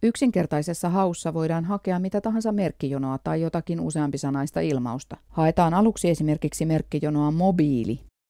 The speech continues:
Tulokset tulevat näkyviin konkordanssivälilehdelle. Korpuksesta löytyy yhteensä tuhat kolmesataaneljäkymmentäkahdeksan sanan mobiiliosumaa.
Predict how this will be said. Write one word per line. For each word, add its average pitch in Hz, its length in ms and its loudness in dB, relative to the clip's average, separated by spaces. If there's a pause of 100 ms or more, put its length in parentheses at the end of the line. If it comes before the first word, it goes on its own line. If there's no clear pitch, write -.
(540)
Tulokset 214 440 0
tulevat 165 320 0
näkyviin 170 440 -2
konkordanssivälilehdelle. 135 1300 -2 (340)
Korpuksesta 208 640 -2
löytyy 170 320 0
yhteensä 160 480 -4
tuhat 160 240 -6
kolmesataaneljäkymmentäkahdeksan 151 1600 -2
sanan 147 300 -2
mobiiliosumaa. 131 1080 -4